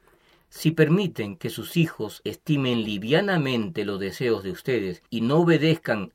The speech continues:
a las leyes de la familia, están tolerando el pecado, están permitiendo que el maligno trabaje a gusto, y la misma insubordinación,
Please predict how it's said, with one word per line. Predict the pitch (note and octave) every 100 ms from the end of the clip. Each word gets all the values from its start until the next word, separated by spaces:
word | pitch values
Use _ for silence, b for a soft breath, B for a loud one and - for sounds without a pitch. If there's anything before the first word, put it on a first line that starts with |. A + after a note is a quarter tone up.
| _
a | G2+
las | F#2+ F#2
leyes | A2+ C#3 A#2
de | G2
la | F2+
familia, | - G#2+ C#3+ D3+ D3 D#3 _ _ _ _
están | A2 - C3+ C#3 C#3+
tolerando | C#3 A#2+ A2+ C3+ D#3+ D#3 E3 E3 _
el | A2+
pecado, | E2+ F2 G#2 F#2+ F2+ E2+ b b b b
están | - - C3 C3
permitiendo | B2 A#2+ A#2+ A2+ D#3+ F3 E3 E3
que | B2
el |
maligno | A#2 A2 D3+ A3 C#3 G#2 - b b _
trabaje | - A2 A#2 B2+ B2
a | G#2+
gusto, | G2+ A2+ - D#2 E2+ _ _ _ _ -
y | A2
la | G2
misma | A#2 D#3+ D3+ C3+ -
insubordinación, | - F#3+ G3 E3+ G3 F3+ D3+ E3 D3+ C#3+ C3 - D3 B2 G2